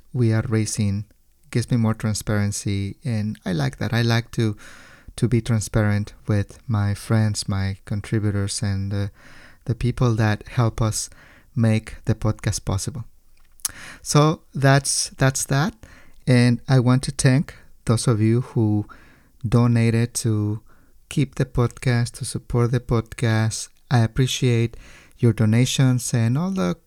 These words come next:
emails and communications that you had with me. I apologize if I sometimes am late on responding to your emails. I ha-, I have received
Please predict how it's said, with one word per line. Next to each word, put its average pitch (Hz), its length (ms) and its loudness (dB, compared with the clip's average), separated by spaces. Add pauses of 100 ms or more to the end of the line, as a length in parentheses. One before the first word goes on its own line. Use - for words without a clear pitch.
(500)
emails 156 600 0
and 123 340 0
communications 120 920 0
that 110 200 0
you 110 340 0
had 107 480 -2 (600)
with 110 300 2
me. 101 240 2 (480)
I 127 320 4
apologize 175 800 0
if 123 300 0
I 123 440 2
sometimes 139 840 2
am 127 320 2
late 127 380 0
on 120 220 2
responding 127 720 2
to 127 180 0
your 117 200 2
emails. 131 460 0
I 135 80 2
ha-, 139 160 2 (120)
I 147 60 2
have 165 260 0
received 139 420 0